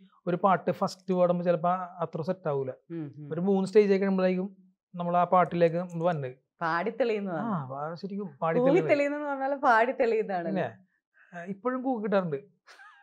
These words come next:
Speaker 1: കൂക്, കൂ-, അത് കൂകും കൈയടിക്കലും നമ്മളെ ഒരു ഊർജം.
Speaker 2: അല്ല, ലൈഫിലെ എപ്പോഴെങ്കിലും ഈ പാട്ട് കൊണ്ട് മുന്നോട്ട് ജീവിതം പോകാം, അത് കൊറോണ അല്ലാണ്ട്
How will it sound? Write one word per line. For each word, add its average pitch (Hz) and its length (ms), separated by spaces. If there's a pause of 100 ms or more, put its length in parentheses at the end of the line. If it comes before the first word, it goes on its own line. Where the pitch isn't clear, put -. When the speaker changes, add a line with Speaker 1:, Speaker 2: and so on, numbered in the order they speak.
(540)
Speaker 1:
കൂക്, 139 320
കൂ-, 156 160
അത് 175 400
കൂകും 170 520
കൈയടിക്കലും 226 580
നമ്മളെ 214 320 (380)
ഒരു 180 120
ഊർജം. 156 440
Speaker 2:
അല്ല, - 180 (480)
ലൈഫിലെ 240 540 (160)
എപ്പോഴെങ്കിലും 220 720
ഈ 196 260
പാട്ട് 175 320
കൊണ്ട് 202 220
മുന്നോട്ട് 175 400
ജീവിതം 165 380
പോകാം, 151 300
അത് 165 140
കൊറോണ 180 380
അല്ലാണ്ട് 147 520